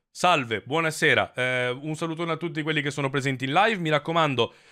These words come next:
smasciate like alla live e iscrivetevi al canale se ancora non l'avete fatto. Vi ricordo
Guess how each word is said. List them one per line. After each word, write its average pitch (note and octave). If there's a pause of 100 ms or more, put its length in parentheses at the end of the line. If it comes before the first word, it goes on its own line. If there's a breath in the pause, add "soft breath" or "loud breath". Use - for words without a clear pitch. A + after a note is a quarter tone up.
smasciate F#3+
like F#3+
alla D#3+
live B2
e C#3
iscrivetevi D#3+
al B2+
canale C3+
se A#2+
ancora A#2
non A2
l'avete G#2+
fatto. G3 (400 loud breath)
Vi A3+
ricordo F3+